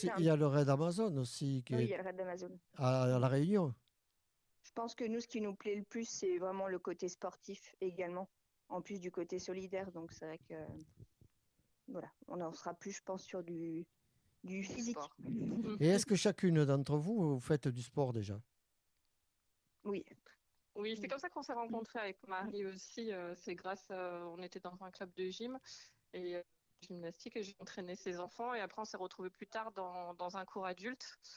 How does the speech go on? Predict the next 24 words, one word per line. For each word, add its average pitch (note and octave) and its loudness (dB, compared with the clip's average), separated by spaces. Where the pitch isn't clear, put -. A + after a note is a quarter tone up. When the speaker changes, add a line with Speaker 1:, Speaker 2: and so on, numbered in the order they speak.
Speaker 3:
et F3 -4
on E3 -6
s'est - -10
motivés E3+ -8
pour, E3 -12
euh, D3+ -8
pour, D#3+ -8
euh, D3+ -6
pour F3+ -2
des F3+ 0
défis. F3 -4
Et E3 -2
du D#3+ -14
coup, F3+ -6
euh, D#3 -6
c'est, D3 -8
c'est E3+ -8
déjà F3 -4
un F#3+ -10
sport - -8
qu'on G3+ -6
fait, F#3 -4
la F3 -2
gymnastique. F#3 -4